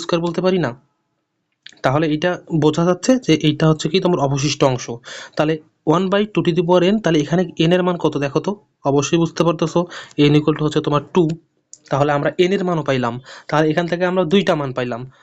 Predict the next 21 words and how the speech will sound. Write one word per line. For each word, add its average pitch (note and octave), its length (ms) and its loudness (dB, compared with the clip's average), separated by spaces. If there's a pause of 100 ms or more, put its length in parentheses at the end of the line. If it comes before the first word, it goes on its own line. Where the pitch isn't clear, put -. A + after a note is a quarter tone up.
(280)
আমরা D3 200 0
মান D3+ 160 4
দুটো E3 220 -2
যদি E3 200 -2
ক্লিয়ারলি E3 440 4
লিখি F3 200 -2 (100)
তাহলে C#3+ 260 0
তোমরা D#3 220 0
দেখতে D3+ 260 -2
পারবা E3 220 4 (540)
যে C#3+ 120 2 (1040)
টি F3 120 4 (200)
equal G3 280 4
to F#3+ 120 4
হচ্ছে D#3+ 280 -4
তোমার D3+ 200 4 (120)
আটচল্লিশ D#3+ 540 0 (1800)
আর B2 100 2 (320)
এন F3 180 4
হচ্ছে D#3+ 260 0 (540)
টু। E3+ 100 6